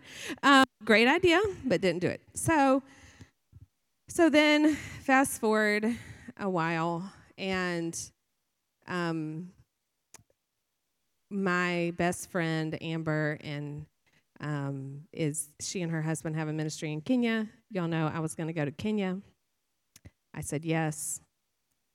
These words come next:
The way that happened is she has a special needs daughter, and I said, "Amber, you need to go to Kenya. How about I come to Texas and keep Naya, and you go to Kenya?"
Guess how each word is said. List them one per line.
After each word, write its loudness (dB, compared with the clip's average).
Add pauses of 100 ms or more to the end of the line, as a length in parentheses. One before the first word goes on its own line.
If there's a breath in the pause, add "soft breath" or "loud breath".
(520)
The -4
way 6
that 2
happened 0
is -4
she -2
has -2
a -8
special -4
needs -4
daughter, 0 (160)
and -6
I -6
said, -4
"Amber, -2
you 0
need 0
to -2
go 0
to -6
Kenya. -2 (1300)
How 0
about 2
I -2
come 0
to -2
Texas -4
and -4
keep 0
Naya, -2 (880)
and -2
you 2
go 2
to -2
Kenya?" -4